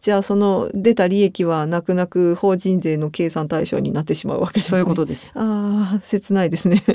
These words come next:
Speaker 2: そうです、そうです。払ってもいいんですけど、
Speaker 1: はい。
Speaker 2: 払っても法人税法上の経費にならないもんだから、結局所得税も法人税もかかるって、そうなっちゃう。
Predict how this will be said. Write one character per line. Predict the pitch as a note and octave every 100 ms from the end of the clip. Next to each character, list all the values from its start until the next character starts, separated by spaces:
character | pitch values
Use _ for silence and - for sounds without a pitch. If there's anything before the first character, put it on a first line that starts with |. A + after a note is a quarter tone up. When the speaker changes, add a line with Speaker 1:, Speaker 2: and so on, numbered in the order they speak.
| -
Speaker 2:
そ | - F3
う |
で | C#3+
す、 | -
そ | C#3+
う |
で | -
す。 | - -
払 | -
っ | D5+
て | A#3
も | G#3+
い |
い | B3
ん |
で | G3
す | -
け | D#3+
ど、 | E3+ D#3
Speaker 1:
は | - E4+
い。 |
Speaker 2:
払 | -
っ |
て | A#3
も | G#3 G#3 D#3 -
法 | - G4+
人 | G#4 G#4+
税 | F#4+ G4
法 | F4+
上 | E4+
の | E4+
経 | D#4+ D#4
費 | A#3+
に | D#3
な | D#3+
ら |
な | D#3+ C#3+
い |
も | D3
ん | C#3
だ |
か | C3+
ら、 | C#3 C#3 A#2+ - -
結 | C4 C#4
局 | D#4 D#4+ F#3+
所 | F3 C4
得 | E4 F4+
税 | D4 E3+
も | G3
法 | E3 F#3+
人 | A3
税 | C#3+
も | B2
か | D3
か | C#3+
る | -
っ |
て、 | A#2
そ | F3+
う | E3+
な | D#3
っ |
ち |
ゃ |
う。 | -